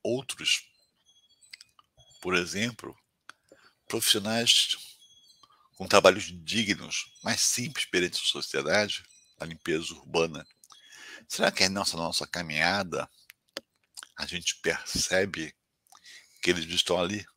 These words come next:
na nossa frente, varrendo, limpando o nosso caminho, para que possamos passar com segurança, né? Para que possamos viver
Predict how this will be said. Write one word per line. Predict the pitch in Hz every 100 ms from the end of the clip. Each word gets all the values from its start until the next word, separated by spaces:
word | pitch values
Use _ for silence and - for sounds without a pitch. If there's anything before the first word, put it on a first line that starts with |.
| _ _ _ -
na | 110
nossa | 98 110 120 -
frente, | 98 - 95 92 - - _ _ - - - -
varrendo, | - 90 92 - 101 104 85
limpando | 90 120 110 _ - 123 113 101
o |
nosso | 95 90 120 - 90
caminho, | - 90 82 78 78 _ _ _ - - -
para | 76
que | - -
possamos | 92 - 82 80 -
passar | - 80 - - 95 110 _ _ _ _
com | 90
segurança, | 92 - 98 90 92 92 98 - - - - _ _ _ _ _ _ _ _ _ _ _ _ -
né? | 87 95 - - - - -
Para | 78 92
que | -
possamos | 98 - 95 101 90
viver | 80 78 90 80 90 101